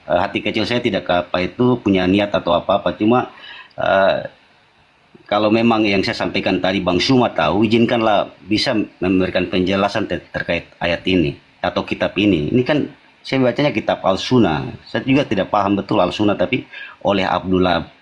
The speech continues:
Abdullah bin Ahmad. Catatannya volume, vol-, vol ini apa ya? Volume satu atau apa, tapi halaman dua ratus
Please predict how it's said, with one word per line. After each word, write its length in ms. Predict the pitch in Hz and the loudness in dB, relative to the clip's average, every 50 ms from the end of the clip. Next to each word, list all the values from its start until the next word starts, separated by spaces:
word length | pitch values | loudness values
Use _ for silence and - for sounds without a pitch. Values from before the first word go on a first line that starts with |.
| _ - | _ -4
Abdullah 480 | 87 - 98 92 95 95 98 98 98 | -4 -2 0 0 2 2 2 2 0
bin 160 | 87 87 82 80 - - - - | 0 0 0 0 -2 -6 -4 -4
Ahmad. 480 | 90 101 110 110 104 98 82 76 - - _ _ - - _ _ _ _ _ _ _ _ _ _ _ _ _ _ _ _ - | -4 -2 0 0 0 0 0 -2 -6 -12 _ _ -20 -20 _ _ _ _ _ _ _ _ _ _ _ _ _ _ _ _ -8
Catatannya 480 | 78 - - 90 87 92 92 110 113 | -8 -6 -6 -4 -2 0 0 0 0
volume, 480 | - 101 95 95 92 87 87 87 - - - | 0 0 0 0 2 2 0 0 -2 -4 -10
vol-, 320 | - - 104 107 110 113 117 | -6 -2 0 0 0 -2 -2
vol 180 | - 123 120 113 120 | -2 0 2 4 4
ini 160 | 120 139 151 | 4 2 0
apa 240 | 160 - 139 120 110 | 0 0 -2 -2 -2
ya? 80 | 104 | -2
Volume 320 | - 98 92 87 92 95 87 | -2 0 2 2 2 2 0
satu 320 | - 98 95 95 - 117 | 0 -4 -4 -2 -2 -4
atau 160 | 104 - 90 | -2 0 0
apa, 240 | 101 107 - 127 120 | 0 0 0 -4 -6
tapi 160 | 113 - 123 | -4 -6 -4
halaman 480 | 107 95 92 92 98 101 113 127 127 101 | -2 0 2 2 2 2 2 2 2 2
dua 240 | 92 90 87 87 - | 2 0 0 0 -2
ratus 240 | - - 85 - | -4 -6 -8 -6